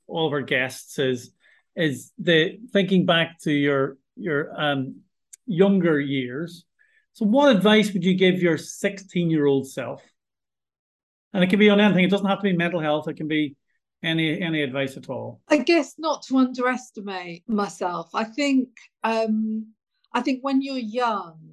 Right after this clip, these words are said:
Speaker 2: you don't always have an idea of everything that's possible.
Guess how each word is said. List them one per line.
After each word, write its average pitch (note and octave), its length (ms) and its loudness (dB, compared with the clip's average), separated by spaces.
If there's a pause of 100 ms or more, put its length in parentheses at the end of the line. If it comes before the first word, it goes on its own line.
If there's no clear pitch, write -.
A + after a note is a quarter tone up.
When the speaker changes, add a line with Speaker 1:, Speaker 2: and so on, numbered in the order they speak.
(560)
Speaker 2:
you B3+ 200 -2
don't C4 420 2
always C4 680 -8
have A3+ 180 -10
an A3 80 -8
idea A3 460 -4
of G3 180 -8
everything G3+ 460 -12
that's - 260 -20
possible. G#3+ 580 -6